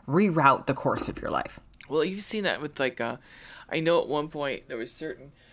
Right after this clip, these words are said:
Speaker 2: <coughs> shops that were giving out free tattoos if you would come in and get, like, some of your, like, white nationalist stuff covered
Speaker 1: Yeah,
Speaker 2: up
Speaker 1: covered up,
Speaker 2: and,
Speaker 1: yeah.
Speaker 2: and, like, uh, conser-, you know, uh, Confederate flags and shit like that. They were like, "We'll,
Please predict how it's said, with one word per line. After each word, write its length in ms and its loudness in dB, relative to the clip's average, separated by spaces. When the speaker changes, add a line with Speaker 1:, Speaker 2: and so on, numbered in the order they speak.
Speaker 2:
<coughs> 400 -2
shops 440 -4
that 120 -2
were 120 -2
giving 320 -2
out 160 -2
free 400 -4
tattoos 520 -2
if 80 -8
you 140 -4
would 140 -2
come 240 -6
in 320 -4
and 240 -8
get, 300 0
like, 180 -2
some 200 -6
of 120 -6
your, 180 -6
like, 340 -4
white 440 0
nationalist 1120 -6
stuff 600 -6
covered 180 0
Speaker 1:
Yeah, 280 2
Speaker 2:
up 60 -2
Speaker 1:
covered 280 0
up, 120 0
Speaker 2:
and, 220 -2
Speaker 1:
yeah. 120 0
Speaker 2:
and, 140 -2
like, 240 -2
uh, 320 -2
conser-, 440 -6
you 140 -2
know, 140 -6
uh, 220 -2
Confederate 480 -4
flags 440 0
and 120 -10
shit 160 -8
like 180 -12
that. 220 -6
They 120 -6
were 60 -6
like, 200 -6
"We'll, 180 0